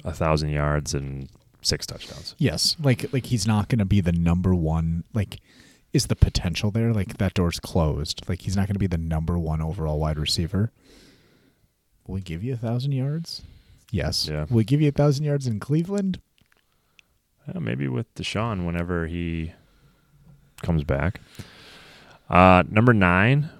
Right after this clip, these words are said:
Speaker 1: Marquise Brown. This was a draft day trade. Um, leaves Baltimore for a first round pick, which was insane. I cannot believe that Baltimore got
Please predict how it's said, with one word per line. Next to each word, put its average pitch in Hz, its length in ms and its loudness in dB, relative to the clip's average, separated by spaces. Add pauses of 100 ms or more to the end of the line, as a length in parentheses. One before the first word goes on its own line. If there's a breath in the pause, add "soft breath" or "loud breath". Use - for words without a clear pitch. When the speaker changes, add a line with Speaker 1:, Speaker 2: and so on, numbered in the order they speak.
Speaker 1:
Marquise 92 460 2
Brown. 82 360 4
This 82 140 0
was 95 80 -2
a 76 60 0
draft 80 380 0
day 76 160 0
trade. 73 480 -2 (800)
Um, 78 600 2 (1700)
leaves 104 240 4
Baltimore 90 540 4
for 80 720 2 (680 soft breath)
a 80 140 -2
first - 540 0
round 80 280 0
pick, 80 340 0
which 71 200 -6
was 73 140 -4
insane. 73 800 -4
I 85 60 -8
cannot 82 280 -4
believe 82 220 -2
that 73 180 -4 (360)
Baltimore 76 420 -10
got 73 240 -12